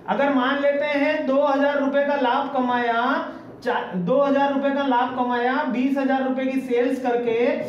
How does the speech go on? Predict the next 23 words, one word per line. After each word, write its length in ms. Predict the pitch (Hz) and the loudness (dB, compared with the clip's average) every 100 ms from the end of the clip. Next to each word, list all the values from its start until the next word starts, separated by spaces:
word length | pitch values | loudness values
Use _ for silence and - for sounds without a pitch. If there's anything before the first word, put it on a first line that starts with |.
| - - | -10 -4
तो 80 | 240 | 0
ये 220 | 226 254 | 2 2
वाला 280 | 277 285 294 | 2 2 0
जो 140 | 285 | 2
रेशियो 360 | 254 240 233 285 | 2 2 2 2
रहेगा, 480 | 262 233 233 240 247 285 320 - - - | 2 0 0 2 2 0 -2 -6 -12 -4
कितना 280 | 254 277 302 | -2 0 0
रहेगा? 440 | 285 269 269 294 | 2 2 2 0
यहाँ 320 | 254 233 240 277 | 0 -2 -2 -2
पर 100 | 262 | 0
टेन 340 | 262 254 269 | 0 0 2
परसेंट। 560 | 233 - 226 185 - - - - 180 | 2 0 -2 -4 -4 -8 -14 -8 -2
यानी 180 | 240 | 0
ये 140 | 285 285 | 2 2
रेशियो 400 | 240 240 240 294 | 2 2 2 0
इस 220 | 285 277 | 0 0
तरीके 300 | 294 285 294 294 | 2 2 0 0
से 100 | 269 | 2
लिखेंगे, 440 | 254 247 226 196 - - - 202 | 2 2 0 -2 -4 -10 -10 -2
ये 140 | 262 | 0
रेशियो 340 | 247 240 262 277 | 2 0 0 0
को 220 | 294 311 294 | 2 2 2
दस 160 | 262 | 0